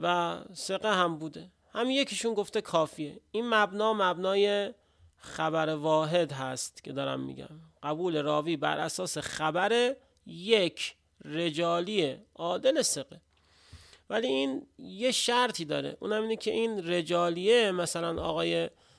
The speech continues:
اه، مثلاً نجاشی، باید این رو، اه، خودش خبر واحدی قابل قبوله که عن حسن باشه،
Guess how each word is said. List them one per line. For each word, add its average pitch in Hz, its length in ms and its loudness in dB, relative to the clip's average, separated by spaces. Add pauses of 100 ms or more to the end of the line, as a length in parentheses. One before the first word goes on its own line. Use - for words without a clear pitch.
(200)
اه، 160 400 -2
مثلاً 160 640 -4
نجاشی، 165 1000 -2
باید 190 520 -4
این 226 240 -4
رو، 240 360 6 (600)
اه، 160 200 -2 (320)
خودش 208 440 -2 (460)
خبر 190 460 2
واحدی 180 440 2
قابل 220 340 2
قبوله 208 540 0
که 170 380 -2 (240)
عن 156 200 4
حسن 160 680 4
باشه، 131 380 -2